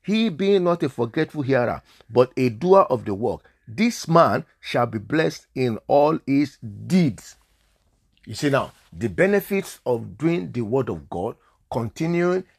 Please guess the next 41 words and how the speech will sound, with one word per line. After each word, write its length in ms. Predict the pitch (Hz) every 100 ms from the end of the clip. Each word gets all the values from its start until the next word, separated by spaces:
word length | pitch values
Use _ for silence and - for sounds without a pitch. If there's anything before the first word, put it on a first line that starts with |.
| -
in 140 | 131
the 80 | 107
word 220 | 120 143
of 100 | 117
God, 240 | 98 120 127
and 220 | 110 113 104
acting 400 | - 170 - 185
on 120 | 165 101
the 80 |
word 240 | 101 113 107
of 140 | 90
God 180 | 90 101 -
is 180 | 123 101
that 280 | 113 113 110
this 200 | 196 -
man 260 | 107 98
will 120 | 104 95
be 120 | 98
blessed 500 | 69 117 131 123 -
in 180 | - 107
all 160 | 120 120
his 180 | 92 69
deeds. 360 | 113 107 - - - -
I 180 | 92 101
took 280 | - 151 107
that 180 | 127 123
from 260 | 107 92
James 320 | 82 139 131 -
chapter 320 | 107 - 98
one, 240 | 101 117
from 260 | - 107 87
verse 200 | 98 95
twenty-one 500 | - 98 104 104 113
to 120 | 98
twenty-five. 1080 | - 101 92 - - 95 98 - - 107 95 - _ _ _ _ _ _ _ _ _ _ _ _ _ _ _ _ _ _
You 100 | 131
can 180 | 139 143
study 320 | - 175 170
that 200 | 151 143
by 100 | 127
yourself. 480 | 117 120 143 95